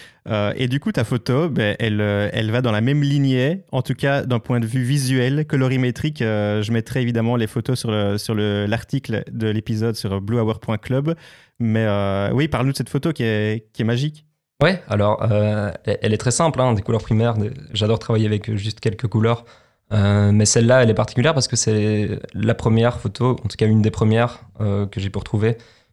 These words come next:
Speaker 2: que j'ai fait dans un studio, donc dans l'environnement que, que je côtoie <laughs> maintenant tous les jours. Euh,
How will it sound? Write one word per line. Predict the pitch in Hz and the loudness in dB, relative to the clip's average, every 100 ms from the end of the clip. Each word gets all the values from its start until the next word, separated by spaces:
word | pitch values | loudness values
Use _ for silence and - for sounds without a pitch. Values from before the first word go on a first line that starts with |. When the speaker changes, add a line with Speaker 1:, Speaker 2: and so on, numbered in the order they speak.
| _ | _
Speaker 2:
que | - | 0
j'ai | 107 104 | 2 2
fait | - 123 | 2 4
dans | 107 | 4
un | 104 | 2
studio, | - 107 107 135 - - | 2 2 2 0 -4 -4
donc | 101 98 | 0 0
dans | 98 | 0
l'environnement | 95 98 104 107 | 0 2 2 0
que, | 98 | -2
que | - - - 98 | -10 -14 -10 -4
je | |
côtoie | - - 110 | 0 4 4
<laughs> | |
maintenant | 107 98 104 | 4 2 0
tous | 101 | 0
les | 101 | 0
jours. | 101 123 - - - _ _ _ 113 | 0 -2 -4 -20 -20 _ _ _ -2
Euh, | 95 95 98 | 0 0 -2